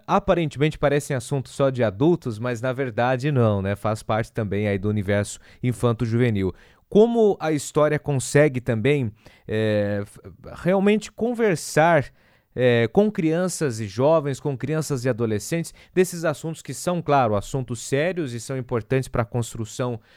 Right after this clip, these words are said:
das pessoas, afinal de contas vivemos em sociedade, vivemos, eh, em relacionamento constante. Ah, então, como fazer com que a criança e o adolescente consiga realmente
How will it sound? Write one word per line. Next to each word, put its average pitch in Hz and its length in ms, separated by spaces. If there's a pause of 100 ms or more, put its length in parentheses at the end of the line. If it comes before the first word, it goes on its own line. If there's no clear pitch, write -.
(100)
das 127 180
pessoas, 135 480
afinal 117 260
de 110 120
contas 120 320
vivemos 110 400
em 110 80
sociedade, 117 880 (240)
vivemos, 120 580 (240)
eh, 117 240
em 127 120
relacionamento 117 760
constante. 170 640 (340)
Ah, 131 280
então, 175 280
como 214 520 (140)
fazer 175 400
com 202 160
que - 80
a 175 80
criança 156 640
e 123 100
o 131 80
adolescente 135 480
consiga 202 600
realmente 180 640